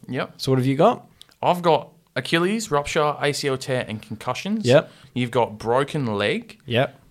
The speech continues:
Speaker 1: dislocated shoulder, and broken ankle.
Speaker 2: I think I'm just in front.
Speaker 1: You reckon?
Speaker 2: Yep,
Speaker 1: No
Speaker 2: yeah.
Speaker 1: way. All right,
Speaker 2: I
Speaker 1: I've
Speaker 2: think
Speaker 1: got
Speaker 2: concussion might let you down.
Speaker 1: two more.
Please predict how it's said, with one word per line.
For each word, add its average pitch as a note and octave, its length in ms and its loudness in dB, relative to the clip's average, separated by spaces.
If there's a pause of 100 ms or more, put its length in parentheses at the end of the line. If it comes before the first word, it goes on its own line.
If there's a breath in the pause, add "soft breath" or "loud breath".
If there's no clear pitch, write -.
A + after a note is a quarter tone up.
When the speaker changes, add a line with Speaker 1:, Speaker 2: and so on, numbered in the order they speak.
(240)
Speaker 1:
dislocated B2+ 600 -2
shoulder, A2+ 360 0
and G#2 160 -10
broken G2+ 500 -4
ankle. F#2+ 460 -14 (140)
Speaker 2:
I A2 120 -8
think E3+ 200 -10
I'm C#3 140 -10
just - 200 -14
in - 120 -20
front. A#2 200 -18 (260)
Speaker 1:
You B4 420 10
reckon? A#2 460 4
Speaker 2:
Yep, A#2+ 240 -6
Speaker 1:
No F#3+ 140 0
Speaker 2:
yeah. A#2+ 160 -2
Speaker 1:
way. G2 420 -2
All A#2+ 100 2
right, G2 240 2
Speaker 2:
I - 40 -2
Speaker 1:
I've B2+ 60 2
Speaker 2:
think E3 120 4
Speaker 1:
got C#3+ 40 -2
Speaker 2:
concussion B2 400 0
might G#2+ 180 -10
let F#2+ 140 -12
you - 60 -18
down. G#2 180 -14 (200)
Speaker 1:
two F#3+ 200 4
more. C3 320 0